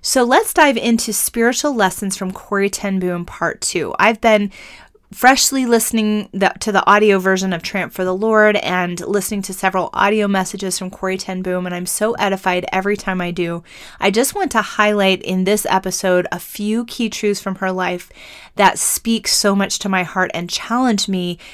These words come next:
very deeply on a personal level. And the first one is that she had an eternal focus. I often quote a statement from Amy Carmichael, who is another one of my spiritual heroes,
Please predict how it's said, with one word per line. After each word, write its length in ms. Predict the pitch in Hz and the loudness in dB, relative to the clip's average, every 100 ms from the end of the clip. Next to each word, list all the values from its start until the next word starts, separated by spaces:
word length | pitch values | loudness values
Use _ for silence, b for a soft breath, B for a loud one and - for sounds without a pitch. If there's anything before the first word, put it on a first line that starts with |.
| - | -6
very 300 | 208 202 196 | 2 4 4
deeply 420 | 196 190 196 190 | 0 -4 -2 -2
on 160 | 180 175 | -2 -6
a 40 | |
personal 480 | - 180 - 180 165 | -6 -6 -4 -4 -4
level. 400 | 165 160 - - _ - _ _ _ - | -4 -4 -8 -10 _ -20 _ _ _ -4
And 120 | 214 | 0
the 40 | 226 | 2
first 320 | 247 269 - | 4 2 2
one 120 | 269 | 0
is 140 | 226 196 | 0 2
that 200 | 185 - | 0 0
she 200 | - 196 | -4 -6
had 360 | - 185 185 | 0 2 2
an 140 | - 190 | -2 -6
eternal 400 | 180 - 180 170 | -4 -4 -4 -6
focus. 500 | - 156 - - - B B B | -4 -4 -4 -8 -8 B B B
I 180 | - 220 | 0 2
often 540 | - 220 285 311 277 247 - | 8 8 8 2 0 -2 -6
quote 480 | - - 214 208 - | -14 0 4 4 2
a 60 | 190 | -4
statement 480 | - 202 180 185 - | -4 -4 -4 -6 -6
from 160 | 190 | -6
Amy 240 | - 208 190 | -2 0 0
Carmichael, 640 | - - 320 233 202 180 | 0 2 4 4 4 0
who 140 | 175 202 | 0 0
is 120 | 196 | 0
another 300 | 202 208 214 | 0 0 0
one 140 | 202 | 0
of 80 | 185 | -2
my 120 | 180 | -4
spiritual 460 | 185 - 185 185 175 | -8 -6 -6 -4 -6
heroes, 640 | - 233 208 170 175 - | -6 0 0 0 -2 -8